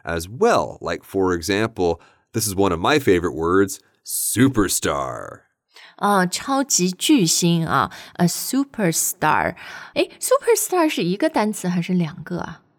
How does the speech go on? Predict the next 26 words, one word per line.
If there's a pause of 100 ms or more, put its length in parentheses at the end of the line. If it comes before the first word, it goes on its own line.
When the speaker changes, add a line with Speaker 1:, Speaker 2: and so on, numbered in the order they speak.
Speaker 1:
Um,
you're
probably
going
to
see (300)
both. (240)
Keep
in
mind,
guys,
Speaker 2:
Okay.
Speaker 1:
the
more
familiar
a
word (100)
is, (280)
the
more
likely
that
it
will
just
be